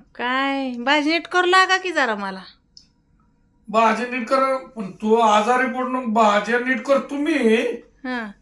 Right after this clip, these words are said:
Speaker 2: पण असलं का आजारी पडायचं भानगड करू नको. हा?
Speaker 1: अहो, मी काय हातानं करते व्हय? कुणाला वाटेल का आपण आजारी पडावं म्हणून व?
Speaker 2: हं?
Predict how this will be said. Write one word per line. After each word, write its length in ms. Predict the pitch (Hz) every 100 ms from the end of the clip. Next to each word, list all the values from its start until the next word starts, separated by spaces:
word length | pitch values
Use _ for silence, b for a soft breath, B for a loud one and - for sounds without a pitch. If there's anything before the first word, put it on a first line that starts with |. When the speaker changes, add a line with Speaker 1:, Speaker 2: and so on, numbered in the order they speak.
| -
Speaker 2:
पण 160 | 202 214 233 233 226
असलं 440 | 226 226 226 233 262
का 160 | 269
आजारी 400 | 254 233 226 262
पडायचं 420 | 262 254 262 269
भानगड 420 | 277 254 233 254 269
करू 140 | 269
नको. 640 | 269 269 240 247 - - _ _ _ _ _ 185
हा? 480 | 196 208 220 220 -
Speaker 1:
अहो, 180 | - 220
मी 180 | 240 240
काय 260 | 254 254
हातानं 360 | 247 247 262 269
करते 400 | 269 277 269 233
व्हय? 160 | 240
कुणाला 380 | 240 277 294 311
वाटेल 320 | 330 320 320
का 120 | 320 285
आपण 260 | 269 247
आजारी 360 | 233 220 214 208
पडावं 380 | 220 208 202 202
म्हणून 260 | 202 196
व? 100 | 214
Speaker 2:
हं? 840 | 202 - _ _ 180 190 208 226